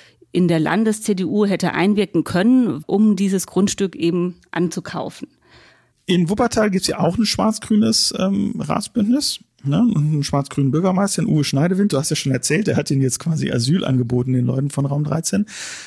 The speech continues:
Speaker 2: Ähm, Wuppertal ist jetzt irgendwie in einer relativ ähnlichen Situation, auch alte Industriestadt, viele Areale, die neu entwickelt werden können und sollten. Hat man da so ein bisschen mehr Wille zum, ähm, Experimentieren als in Köln oder warum klappt das da, was hier nicht klappt?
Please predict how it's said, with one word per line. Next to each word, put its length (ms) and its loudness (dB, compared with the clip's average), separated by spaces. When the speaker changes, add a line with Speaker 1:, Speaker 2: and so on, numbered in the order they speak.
Speaker 2:
Ähm, 340 -2
Wuppertal 600 -2
ist 100 -2
jetzt 160 -2
irgendwie 560 0
in 160 -2
einer 100 0
relativ 440 -2
ähnlichen 320 0
Situation, 640 -2
auch 240 -2
alte 240 -4
Industriestadt, 800 -2
viele 280 0
Areale, 440 -2
die 80 -4
neu 180 2
entwickelt 420 -2
werden 300 0
können 260 0
und 120 0
sollten. 400 0
Hat 120 -4
man 120 0
da 120 0
so 100 -2
ein 40 0
bisschen 280 0
mehr 240 0
Wille 260 -2
zum, 440 2
ähm, 180 -2
Experimentieren 840 -2
als 220 -2
in 100 0
Köln 320 0
oder 200 0
warum 200 0
klappt 240 -6
das 140 -2
da, 180 0
was 100 -2
hier 120 -4
nicht 180 -10
klappt? 260 -14